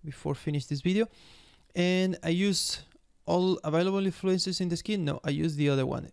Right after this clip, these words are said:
Selected influence on the lister. This is the lister. I always have this to the highest position. And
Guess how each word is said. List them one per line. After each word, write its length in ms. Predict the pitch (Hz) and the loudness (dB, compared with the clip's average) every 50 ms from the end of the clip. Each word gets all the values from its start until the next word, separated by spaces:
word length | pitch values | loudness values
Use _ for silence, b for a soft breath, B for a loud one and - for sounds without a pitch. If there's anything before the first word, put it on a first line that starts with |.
| _ | _
Selected 500 | - - - 156 147 156 - - 180 160 | -6 -2 0 2 2 0 0 -2 -2 0
influence 420 | 170 170 - - 185 190 185 - - - | 0 -2 0 0 0 0 0 -4 -6 -4
on 120 | 170 160 147 | -4 -2 0
the 80 | 139 | 0
lister. 420 | 135 127 127 - - - - - - | 0 0 -2 -4 -6 -10 -12 -12 -8
This 160 | - 131 123 123 | -6 -6 -6 -4
is 120 | 123 117 | -4 -4
the 80 | 110 110 | -4 -2
lister. 440 | 127 - - - - - 85 - - _ _ b b b b b b b b _ _ _ _ - _ - - - - - - | -2 -4 -6 -6 -8 -10 -10 -10 -14 _ _ b b b b b b b b _ _ _ _ -20 _ -20 -20 -20 -20 -6 -2
I 200 | 135 131 135 143 | 0 0 2 2
always 300 | 147 151 147 143 131 - | 2 4 2 2 2 0
have 180 | 127 127 123 | -4 -4 -2
this 180 | - 143 131 - | -4 -4 -4 -4
to 160 | - - 135 | -8 -10 -12
the 260 | 127 131 127 120 117 | -8 -6 -6 -6 -6
highest 600 | 113 - - 139 143 151 202 240 240 - - - - | -8 -6 -4 -2 0 0 0 -2 -2 -4 -8 -10 -10
position. 520 | - 208 - 269 233 - 277 285 302 302 - _ _ _ _ _ _ _ _ _ _ _ _ _ _ _ _ _ _ _ _ _ - - - | -8 -6 -6 -6 -4 -4 -4 -4 -4 -6 -10 _ _ _ _ _ _ _ _ _ _ _ _ _ _ _ _ _ _ _ _ _ -14 -8 -6
And 680 | 156 160 165 160 160 160 165 165 160 156 151 147 143 | -4 -2 0 0 0 0 0 -2 -2 -4 -6 -8 -10